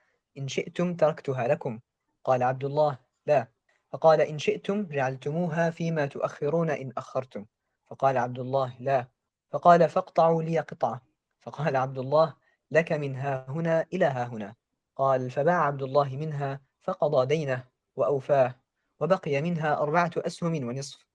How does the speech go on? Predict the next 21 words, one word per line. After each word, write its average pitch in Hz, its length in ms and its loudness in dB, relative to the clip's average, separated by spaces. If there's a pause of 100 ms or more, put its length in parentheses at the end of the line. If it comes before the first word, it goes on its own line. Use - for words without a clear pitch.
(160)
<clears throat> - 920 -10
قال: 156 220 6
"فقدم 185 400 4
علي 156 380 0
معاو-، 139 460 -2
فقدم 180 340 0
على 131 220 4
معاوية 147 680 0 (420)
وعنده 190 340 2
عمرو 165 360 2
بن 123 120 -6
عثمان 117 360 -6 (440)
والمنذر 147 440 0
بن 123 120 -6
الزبير 117 480 -2 (280)
وابن 143 260 -2
زمعة." 120 400 -8 (400)
قال: 131 260 4
فقال 185 360 4
له 170 160 2
معاوية: 139 640 0